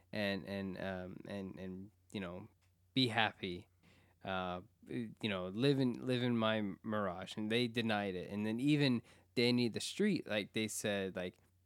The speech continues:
you know, "Go, come live with Danny, and, and all will be well, and we're safe here and protected."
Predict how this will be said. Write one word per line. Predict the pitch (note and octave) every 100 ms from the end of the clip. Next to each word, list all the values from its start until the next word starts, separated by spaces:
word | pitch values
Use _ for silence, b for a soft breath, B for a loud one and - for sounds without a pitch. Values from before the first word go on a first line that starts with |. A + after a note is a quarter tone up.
| _ _ -
you | A2+
know, | G#2 F#2+ - _ _
"Go, | C3+ C#3
come | D3 D3+ D3+
live | D3
with | C3+ B2
Danny, | C3 B2+ A2 F#2+
and, | F#2 - G2 F#2
and | G#2 G#2+ G#2+ -
all | B2 C3+
will | C#3 C3
be | B2 A#2
well, | A2+ A#2 A2+ G2+
and | F#2+ F#2+
we're | G2+
safe | G2+ - E3+ D#3+ -
here | B2+ G#2+ G2
and | G2
protected." | G#2+ - C3+ C3 - G2